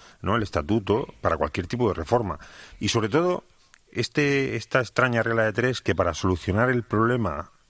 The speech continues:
que, que, que supone el encaje de Cataluña en el conjunto de España para un cincuenta y dos por ciento de los catalanes, hay que intentar pisotear, eh, los ideales, la ideología o la posición del sesenta por ciento de los españoles. Es que es un poco extraño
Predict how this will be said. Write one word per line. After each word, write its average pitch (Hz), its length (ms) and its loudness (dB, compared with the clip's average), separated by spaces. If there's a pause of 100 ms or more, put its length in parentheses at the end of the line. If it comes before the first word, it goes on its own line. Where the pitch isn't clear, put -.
(160)
que, 90 460 -2
que, 85 540 -2
que 85 100 -8
supone 101 340 0
el 113 60 2
encaje 107 440 -2
de 104 100 -2
Cataluña 107 560 2
en 101 80 0
el 98 320 -2
conjunto 101 340 0
de 98 60 2
España 98 480 0
para 87 120 0
un 90 100 0
cincuenta 101 460 0
y 95 40 0
dos 95 120 0
por 92 200 0
ciento 98 180 0
de 95 40 2
los 92 80 -2
catalanes, 101 560 0 (760)
hay 107 200 2
que 110 100 2
intentar 107 520 2
pisotear, 98 760 2 (460)
eh, 82 580 -2
los 85 340 0
ideales, 101 640 0
la 80 80 0
ideología 101 560 0
o 87 100 0
la 82 100 -2
posición 92 420 0
del 92 140 2
sesenta 110 420 0
por 98 140 2
ciento 107 280 2
de 120 160 2
los 104 220 2
españoles. 101 680 2 (460)
Es 101 100 2
que - 80 0
es 135 60 0
un 147 80 4
poco 92 180 2
extraño 123 340 2